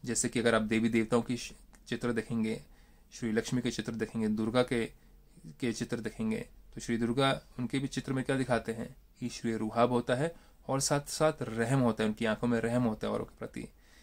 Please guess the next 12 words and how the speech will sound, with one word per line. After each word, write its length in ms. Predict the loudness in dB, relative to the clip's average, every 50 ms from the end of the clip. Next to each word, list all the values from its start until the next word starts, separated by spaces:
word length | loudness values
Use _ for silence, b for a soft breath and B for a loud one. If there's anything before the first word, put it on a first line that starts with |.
| b b b -6 -2
तभी 220 | 0 2 2 2
सब 260 | 2 2 2 2 4
जाकर 260 | 4 4 4 4 2 0
के 180 | 0 2 2
उनके 360 | 2 4 2 2 0 0 -2
चरण 400 | -2 -2 -4 -2 0 2 2 0
पड़ते 340 | 0 0 -2 -2 -2 -2 -4
हैं, 140 | -2 -2 -2
कहते 280 | -2 -2 -4 -2 -2 -2
हैं, 300 | -2 -2 -4 -4 -6 -4
"हे 140 | -4 -2 0
माता, 560 | 2 2 2 2 2 2 2 2 0 -2